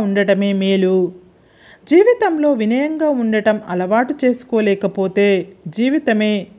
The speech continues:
దాన్ని నీకు అలవాటు చేస్తుంది. ఒక చెట్టుకు కాసిన వంద కాయలు ఒకే రుచి కలిగి ఉంటాయి, కానీ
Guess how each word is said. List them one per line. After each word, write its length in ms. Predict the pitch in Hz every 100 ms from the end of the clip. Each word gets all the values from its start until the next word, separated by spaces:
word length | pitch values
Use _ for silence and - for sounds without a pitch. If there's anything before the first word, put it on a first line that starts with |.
| - 202
దాన్ని 280 | 208 208 208
నీకు 260 | 196 196 208 180
అలవాటు 380 | 170 180 202 240
చేస్తుంది. 560 | 214 202 - 202 202 196 185 - - _ _ _ - - -
ఒక 140 | 294 415 403
చెట్టుకు 380 | 330 415 415 392 370
కాసిన 360 | 262 262 233 226 208 - -
వంద 220 | 196 233 311 330
కాయలు 420 | 254 220 202 208 202 - - 190
ఒకే 220 | 180 302 339
రుచి 240 | 285 - 262
కలిగి 280 | 247 202 208 220
ఉంటాయి, 380 | 208 196 190 196 196
కానీ 340 | 180 180 220